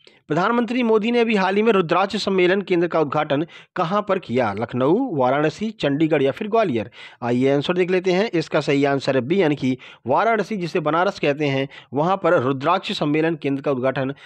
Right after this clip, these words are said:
माननीय प्रधानमंत्री मोदी जी के द्वारा किया गया है। आगे बढ़ते हैं और अगला प्रश्न देखते हैं। दुनिया की सबसे बड़े तैरते सौर पैनल का अनावरण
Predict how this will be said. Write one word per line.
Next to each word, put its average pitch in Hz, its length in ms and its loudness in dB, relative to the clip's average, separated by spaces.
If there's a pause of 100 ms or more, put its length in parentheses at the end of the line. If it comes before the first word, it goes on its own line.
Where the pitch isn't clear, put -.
(160)
माननीय 175 360 0
प्रधानमंत्री 151 680 -2
मोदी 151 340 -2
जी 139 140 -6
के 151 140 -4
द्वारा 117 260 0
किया 131 280 -4
गया 107 200 -4
है। 107 220 -8
आगे 135 180 -2
बढ़ते 151 260 -2
हैं 190 60 2
और 202 60 0
अगला 175 220 -2
प्रश्न 113 240 -8
देखते 131 280 -2
हैं। 214 160 0 (1300)
दुनिया 208 280 2
की 247 140 -4
सबसे 226 340 0
बड़े 208 220 2
तैरते 202 440 0
सौर 202 320 0
पैनल 180 340 0
का 208 140 0
अनावरण 165 440 2